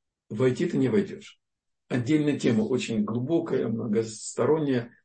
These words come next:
Значит, почему? Э, но мы сейчас сосредоточены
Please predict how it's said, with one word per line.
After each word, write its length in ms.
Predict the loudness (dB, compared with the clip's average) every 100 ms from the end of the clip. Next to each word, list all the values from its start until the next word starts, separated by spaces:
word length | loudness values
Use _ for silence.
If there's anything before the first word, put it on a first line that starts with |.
| _ _ _
Значит, 380 | -4 -2 -4 -4
почему? 600 | -4 0 4 6 4 0 _ _ _ _ _ _ _
Э, 60 | -2 0 0 -4 -10 -14 _ _ _ _ _ _ _ _ _ _ _ _ _ _ _ _ _ _ 2
но 100 | 6
мы 100 | 6
сейчас 340 | 6 2 2
сосредоточены 800 | 4 2 4 4 4 2 2 2